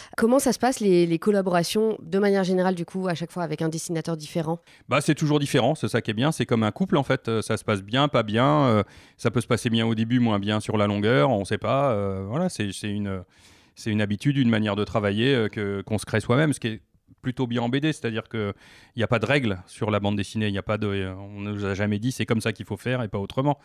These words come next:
Speaker 2: Donc en fait, on peut adapter en permanence, euh, les choses sur, euh... souvent moi j'écris dans un tableau, donc j'écris case par case,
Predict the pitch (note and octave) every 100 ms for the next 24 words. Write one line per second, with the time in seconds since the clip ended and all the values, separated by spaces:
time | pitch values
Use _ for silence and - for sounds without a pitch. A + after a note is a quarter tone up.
0 | _ _ _ A#2 A2 A#2+ C3+ A#2 A#2 G#2+
1 | G2+ - C3 A2 A2+ G2+ G2+ A#2+ B2 G#2
2 | G2 G2 F#2+ F#2+ G#2 D#3 D#3 - A#2 G#2
3 | F#2+ F#2+ _ _ _ - C#3 C#3+ C#3+ A#2
4 | B2 B2+ A2+ A2+ G#2+ A#2 C3 B2+ A2 G#2
5 | - G#2+ A2 - G2+ - A#2+